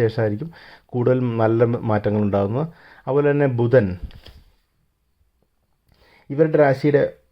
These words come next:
ആ, ഒമ്പതാം രാശിയിലേക്ക് ജനുവരി നാലാം തീയതി, ആ, ഒമ്പതാം രാശിയായിട്ടുള്ള ധനുവിലേക്ക് ജനുവരി നാലാം തീയതി വരികയും അതുപോലെ തന്നെ ഒമ്പതാം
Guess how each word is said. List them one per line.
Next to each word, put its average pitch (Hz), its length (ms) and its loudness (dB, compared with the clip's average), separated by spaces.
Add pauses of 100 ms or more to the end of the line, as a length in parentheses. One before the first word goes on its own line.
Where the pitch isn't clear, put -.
(240)
ആ, 120 80 -6 (240)
ഒമ്പതാം 143 440 4
രാശിയിലേക്ക് 131 720 0 (520)
ജനുവരി 139 400 4
നാലാം 131 360 4
തീയതി, 131 280 0 (220)
ആ, - 20 -4 (280)
ഒമ്പതാം 131 320 4
രാശിയായിട്ടുള്ള 127 540 2
ധനുവിലേക്ക് 127 540 2
ജനുവരി 120 280 0
നാലാം 117 360 0
തീയതി 120 240 -2
വരികയും 107 360 0 (1120)
അതുപോലെ 135 320 0
തന്നെ 131 200 2 (2500)
ഒമ്പതാം 131 400 2